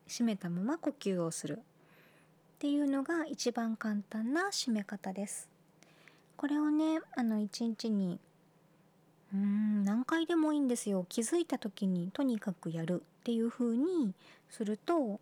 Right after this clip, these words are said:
徐々に締まってくるんですね。でも、もっとこう、ぐっと締めたいっていう場合は、薄手のバスタオルとか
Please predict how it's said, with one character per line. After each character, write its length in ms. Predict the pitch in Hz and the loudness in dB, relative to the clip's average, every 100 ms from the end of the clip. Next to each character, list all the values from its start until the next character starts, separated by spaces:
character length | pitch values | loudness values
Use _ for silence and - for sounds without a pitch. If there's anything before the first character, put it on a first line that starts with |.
| - | -4
徐 120 | 339 | -4
々 160 | 320 247 | -2 0
に 140 | 196 | 0
締 160 | - 214 | 0 0
ま 160 | 202 | 0
っ 40 | 196 | -2
て 180 | - 180 | -6 -8
く 160 | - | -4
る 100 | 160 | -4
ん 60 | 160 | -4
で 80 | 175 | -4
す 160 | - | -2
ね。 80 | 349 466 - _ _ _ _ - - - - - _ _ - | -2 -4 -12 _ _ _ _ -20 -20 -20 -20 -20 _ _ -2
で 60 | |
も、 100 | 349 | 2
も 200 | 220 254 | 4 2
っ 0 | 480 | -2
と 80 | - | -6
こ 220 | - - | -8 -6
う、 60 | 185 | -6
ぐ 180 | 170 262 | -2 -4
っ 40 | |
と 160 | - 294 | -2 -2
締 200 | - 202 | 0 0
め 120 | 180 | -2
た 220 | - 175 | -4 -6
い 40 | 151 | -6
っ 40 | - _ _ _ | -10 _ _ _
て 280 | - 254 254 - - | -4 -4 -4 -8 -4
い 80 | 226 | 0
う 80 | 220 | 0
場 140 | 220 | 0
合 100 | 208 190 240 | 0 0 0
は、 320 | 339 277 190 _ _ - _ _ _ | 0 0 -4 _ _ -20 _ _ _
薄 180 | 208 226 | -6 -2
手 140 | 233 | 0
の 140 | 240 226 | 0 0
バ 160 | 208 | -2
ス 120 | - - | -4 -2
タ 200 | 247 208 | 0 0
オ 60 | |
ル 80 | 180 | -2
と 120 | - | -8
か 400 | - - 202 180 | -10 -4 -2 -4